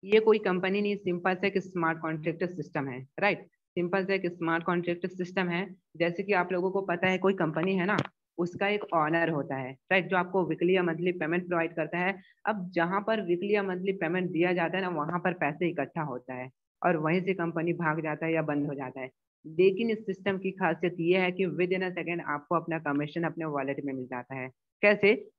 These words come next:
ध्यान से देखिए, अभी live आपको दिखा देता हूँ। यहाँ पे आप click करिएगा, ठीक है? यहाँ पे statics पे जाइएगा, statics पे जाकर के आप balance check करिएगा कि कब कब इनको payment आया हुआ है। तो देखिए, यहाँ पे date देखिए, सात तारीख का आपको, आप देख सकते हो यहाँ पे date,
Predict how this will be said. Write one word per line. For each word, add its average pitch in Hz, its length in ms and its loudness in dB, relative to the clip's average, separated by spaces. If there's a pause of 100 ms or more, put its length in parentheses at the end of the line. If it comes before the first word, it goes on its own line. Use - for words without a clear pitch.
ध्यान 170 240 6
से 196 120 -2
देखिए, 180 280 2
अभी 175 140 4
live 160 240 6
आपको 151 240 0
दिखा 151 260 -2
देता 139 200 -4
हूँ। 180 260 0 (220)
यहाँ 160 220 6
पे 170 100 2
आप 175 200 2
click 165 240 2
करिएगा, 160 500 4 (280)
ठीक 226 120 2
है? 202 100 -2 (280)
यहाँ 165 220 6
पे 185 160 6
statics 165 460 0
पे 175 120 2
जाइएगा, 160 480 0 (300)
statics 175 520 0
पे 202 120 2
जाकर 170 320 2
के 175 80 0
आप 175 80 4
balance 160 360 4
check 160 180 -2
करिएगा 156 340 0
कि 180 100 -4
कब 180 400 0
कब 170 120 4
इनको 165 260 2
payment 143 320 2
आया 135 200 0
हुआ 143 180 0
है। 175 60 2
तो 180 120 0
देखिए, 151 440 2 (360)
यहाँ 175 200 6
पे 196 140 6
date 175 220 6
देखिए, 175 280 4
सात 156 300 4
तारीख 147 360 0
का 151 80 2
आपको, 175 440 0 (380)
आप 147 120 4
देख 170 220 8
सकते 175 260 4
हो 180 80 6
यहाँ 165 140 6
पे 170 140 4
date, 139 220 0